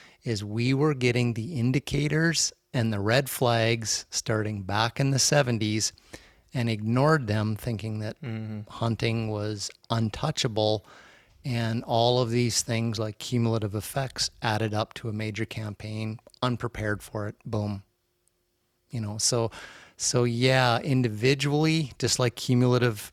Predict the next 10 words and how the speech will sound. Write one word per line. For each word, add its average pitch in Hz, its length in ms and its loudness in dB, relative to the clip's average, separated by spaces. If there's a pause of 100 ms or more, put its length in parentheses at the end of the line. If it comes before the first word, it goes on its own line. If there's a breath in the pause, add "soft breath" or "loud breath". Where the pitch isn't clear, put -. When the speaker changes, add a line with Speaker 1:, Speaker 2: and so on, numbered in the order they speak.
(100)
Speaker 1:
impacts - 920 0
on 110 580 -2
an 110 220 -6 (380)
ecosystem, 160 760 0 (500 loud breath)
individually, 131 760 4
it 147 60 2
might 131 260 2
not 131 260 0
be 120 120 4
worth 117 540 0